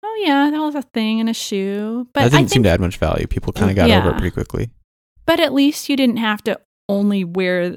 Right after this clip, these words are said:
Speaker 1: well, I suppose you only wore, you only wore them for running, so it made sense. But this is a general purpose object that you're supposed to have every single day and always keep charged.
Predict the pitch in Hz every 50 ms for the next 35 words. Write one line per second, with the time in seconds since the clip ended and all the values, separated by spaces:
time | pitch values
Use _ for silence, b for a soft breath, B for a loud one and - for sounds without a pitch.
0 | - - 190 196 190 190 - - 208 190 - 196 190 190 190 190 180 180 190 180
1 | 208 233 - 277 311 349 349 330 330 285 262 - 240 190 185 220 302 453 - 175
2 | 165 185 - 233 214 220 233 233 214 - - 294 285 208 - - 220 - 269 269
3 | - 320 285 254 208 - 208 190 196 202 208 196 - 208 - 185 175 - - _
4 | - 185 190 190 - - - - 196 202 208 208 202 - - 214 202 - 196 190
5 | 185 - - - _ - 220 226 247 233 - 226 208 196 190 - 82 - 247 240
6 | - - 202 202 202 214 208 202 - - 190 - - - - - - -